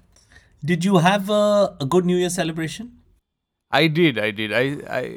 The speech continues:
Speaker 2: yeah, we had a, we had a lovely trip. Uh, went to Hampi,
Speaker 1: Yes.
Speaker 2: the historical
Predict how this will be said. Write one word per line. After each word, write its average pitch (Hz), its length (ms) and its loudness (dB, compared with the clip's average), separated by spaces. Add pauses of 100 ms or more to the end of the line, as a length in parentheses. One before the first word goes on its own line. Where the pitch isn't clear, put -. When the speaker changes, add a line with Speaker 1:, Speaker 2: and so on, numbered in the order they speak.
(200)
Speaker 2:
yeah, 170 300 0
we 127 240 -6
had 147 200 -4
a, 156 140 -2
we 139 160 -6
had 143 160 -4
a - 20 -12
lovely 139 300 -6
trip. 139 300 -8 (160)
Uh, 107 320 -2 (260)
went 123 320 -4
to 123 500 -4
Hampi, 151 460 -4 (600)
Speaker 1:
Yes. 127 200 -2
Speaker 2:
the 110 240 -2
historical 117 800 -6